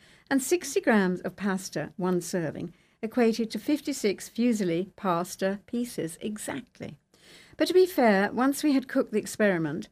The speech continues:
the portions didn't seem so mean, because it had soaked up its cooking water. The pasta's weight le-, were leapt from sixty grams to a hundred and ten gram,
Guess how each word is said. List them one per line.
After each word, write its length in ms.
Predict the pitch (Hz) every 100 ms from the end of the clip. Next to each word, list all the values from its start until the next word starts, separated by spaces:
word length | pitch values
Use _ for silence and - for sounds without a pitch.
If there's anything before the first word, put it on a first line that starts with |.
| _ -
the 60 |
portions 540 | 220 226 226 - 220 -
didn't 300 | 240 254 262
seem 340 | - 190 175
so 220 | 190 202 185
mean, 440 | 196 202 156 165 160
because 360 | 190 214 208 - - - 233
it 80 |
had 120 | 226 220
soaked 380 | 269 269 269 220
up 140 | 185
its 140 | 180 -
cooking 360 | 339 330 208 151
water. 420 | 151 147 139 147 _ _ _ -
The 60 | 185
pasta's 460 | 202 220 247 277
weight 340 | 185 175 180 -
le-, 180 | 170 -
were 180 | 185 185
leapt 500 | 185 214 156 - - -
from 280 | - 180 165
sixty 400 | 165 - - 320
grams 520 | 269 185 160 175 -
to 100 | -
a 40 | 160
hundred 320 | 165 175 160
and 120 | 196
ten 280 | 226 269 254
gram, 340 | 160 135 139